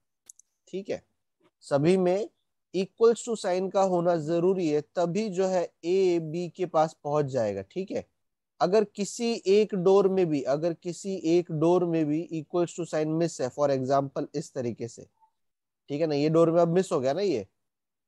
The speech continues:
इस डोर में equals to sign है, ठीक है, इस डोर में equals to sign है, ठीक है,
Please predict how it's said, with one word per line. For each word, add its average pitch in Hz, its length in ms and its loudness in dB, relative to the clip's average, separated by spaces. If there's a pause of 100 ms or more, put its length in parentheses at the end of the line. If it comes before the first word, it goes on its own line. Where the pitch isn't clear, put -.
(800)
इस 175 180 2
डोर 196 200 6
में 196 220 2
equals 196 280 -2
to 208 80 -6
sign 190 260 -2
है, 196 280 0 (220)
ठीक 165 200 -8
है, 170 100 -2 (140)
इस 165 200 0
डोर 185 160 6
में 185 160 4
equals 190 280 -2
to 180 80 -6
sign 175 220 0
है, 180 160 0
ठीक 175 320 -8
है, 175 140 0